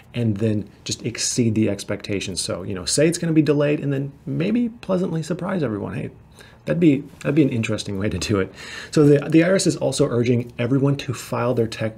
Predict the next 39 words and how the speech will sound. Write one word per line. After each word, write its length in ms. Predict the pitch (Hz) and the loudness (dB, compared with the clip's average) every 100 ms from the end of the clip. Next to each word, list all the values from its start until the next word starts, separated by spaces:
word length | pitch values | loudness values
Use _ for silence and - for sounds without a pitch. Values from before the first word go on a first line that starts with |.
| - | -4
their 180 | 110 | -2
taxes 540 | 101 - 120 - 127 117 | -2 -2 -4 0 0 0
electronically 800 | 113 110 113 - 107 104 101 104 | 0 0 -2 -4 -4 -4 -2 0
this 220 | 101 - | 0 -2
year 160 | 104 - | -2 -2
if 180 | - - | -6 -6
you're 80 | |
trying 300 | 107 - 110 | -6 -4 -2
to 80 | 113 | 0
get 120 | 110 | 0
a 60 | 104 | 0
refund 440 | 98 101 - 107 | -2 -4 -4 -6
as 120 | - 98 | -6 -6
quickly 320 | - 101 104 | -6 -6 -4
as 80 | 98 | -6
possible. 400 | 110 110 - 113 | -6 -8 -6 -4
If 120 | 117 | 0
you're, 100 | 107 - - - | -2 -4 -18 -6
if 120 | 135 135 | -2 2
you're 80 | |
mailing 400 | 117 107 131 151 | 4 4 6 6
in 120 | 143 143 | 6 6
your 120 | 135 | 6
refund, 460 | 143 139 147 147 143 - - | 4 2 0 -2 -4 -16 -2
you 100 | 127 | 0
can 100 | 120 | 2
expect 360 | 110 - 113 117 | 0 -2 -2 -4
it 40 | |
to 80 | - | -6
take 340 | - 101 98 | -4 -4 -4
much 480 | 107 101 104 101 - | -6 -4 -2 -4 -4
longer 340 | 101 95 95 | -4 -2 -4
this 220 | 92 92 - | -4 -4 -2
year. 180 | 92 | -2
But 340 | 87 110 - - - | 0 -2 -2 -14 -2
here's 180 | - 185 | 4 6
some 160 | 214 180 | 6 2
timeline 540 | - 147 143 135 131 | 0 0 2 2 0
estimates 400 | 117 - 117 107 | -2 0 0 0